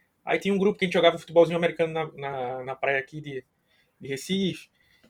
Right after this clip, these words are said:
E era o único contato que eu tinha, né, com o futebol americano. Isso já, já faz, foi um bom tempo, tal, tal, tal.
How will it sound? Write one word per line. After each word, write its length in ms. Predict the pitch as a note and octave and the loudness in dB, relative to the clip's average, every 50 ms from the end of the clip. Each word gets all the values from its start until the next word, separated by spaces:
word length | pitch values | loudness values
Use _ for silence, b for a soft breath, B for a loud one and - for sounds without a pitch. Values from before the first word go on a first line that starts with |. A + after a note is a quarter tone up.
| _ _ _ _ _ _ _ - _ _ _ _ _ _ _ _ _ _ _ _ _ _ - | _ _ _ _ _ _ _ -20 _ _ _ _ _ _ _ _ _ _ _ _ _ _ 4
E 80 | D3+ | 8
era 140 | D#3 E3 F3+ | 10 10 10
o 40 | F#3 | 10
único 280 | G3 G#3+ - - A3+ G#3+ | 8 4 2 0 0 2
contato 440 | - A3+ G3+ - D3 D#3 F3 - - | 2 2 6 8 10 10 10 8 6
que 60 | F#3+ | 2
eu 100 | E3+ F3 | 2 2
tinha, 180 | - E3 F#3+ | 2 0 2
né, 60 | F#3 F3+ | 2 2
com 60 | F3 | 0
o 20 | |
futebol 200 | - - - F3 | -2 0 2 2
americano. 440 | E3+ F3 E3+ - - G3 F#3+ G3+ B3 - _ _ _ _ _ _ _ _ _ _ _ _ _ _ _ _ _ _ _ _ _ _ _ _ | 2 2 0 0 2 2 2 2 0 -4 _ _ _ _ _ _ _ _ _ _ _ _ _ _ _ _ _ _ _ _ _ _ _ _
Isso 200 | - C3 - - | -14 -10 -4 0
já, 140 | - D#3 D#3 | 2 2 2
já 140 | C#3 D3 C#3 | 2 0 -2
faz, 400 | - D#3 C#3+ C#3+ C#3+ - - - _ _ _ _ _ _ _ _ _ | -2 -2 -2 -2 -4 -6 -10 -16 _ _ _ _ _ _ _ _ _
foi 160 | _ - - B2+ | _ -8 -6 -2
um 60 | C3+ | 0
bom 140 | D3+ E3 D#3+ | 0 0 2
tempo, 300 | - F3+ F#3+ F#3+ - - | 4 2 2 2 0 -2
tal, 200 | - E3 E3+ E3 | 2 2 2 2
tal, 160 | E3 D#3+ - | 2 -2 -2
tal. 300 | - E3+ F3 F3+ F#3 - | 0 2 2 0 0 -6